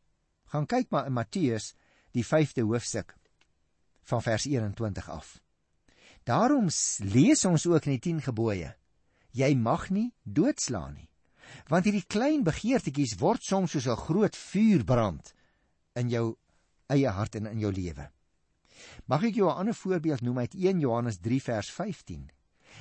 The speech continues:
Daar sal jy lees dat die apostel Johannes sê,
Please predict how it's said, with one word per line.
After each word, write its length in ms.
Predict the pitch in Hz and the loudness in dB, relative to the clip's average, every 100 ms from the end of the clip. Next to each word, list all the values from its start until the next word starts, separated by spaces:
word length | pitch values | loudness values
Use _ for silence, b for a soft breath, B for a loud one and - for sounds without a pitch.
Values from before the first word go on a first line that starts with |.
| B | B
Daar 260 | 120 143 294 | -2 0 0
sal 200 | - 185 | -2 0
jy 160 | 143 | 2
lees 460 | 117 107 190 147 135 | 0 2 4 2 2
dat 120 | 123 | -4
die 100 | 120 | -4
apostel 440 | 120 - 202 - 143 | -6 -2 -2 0 -2
Johannes 540 | 110 95 135 165 - | -2 -2 -2 -4 -4
sê, 220 | 110 104 | -4 -6